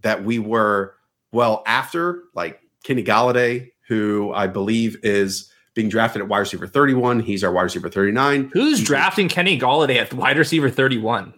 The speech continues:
Speaker 1: I know. Eric Beimfohr, Ryan Hodge, our guys. We love them. I think they both drafted them on the drafts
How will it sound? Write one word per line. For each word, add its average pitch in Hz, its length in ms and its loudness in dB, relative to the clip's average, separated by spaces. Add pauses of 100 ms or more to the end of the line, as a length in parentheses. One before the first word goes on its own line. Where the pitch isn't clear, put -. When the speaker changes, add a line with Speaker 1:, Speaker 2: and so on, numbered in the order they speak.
Speaker 1:
I 90 80 -10
know. 92 260 -6 (440)
Eric 123 220 0
Beimfohr, 104 520 0 (380)
Ryan 101 240 2
Hodge, 95 360 -6 (220)
our 139 120 0
guys. 87 460 -4 (220)
We 127 100 2
love 98 220 0
them. 90 260 -4
I 113 60 0
think 117 160 2
they 120 80 4
both 107 240 2
drafted 104 240 0
them 98 160 0
on 90 80 -2
the 82 60 -4
drafts 87 440 -2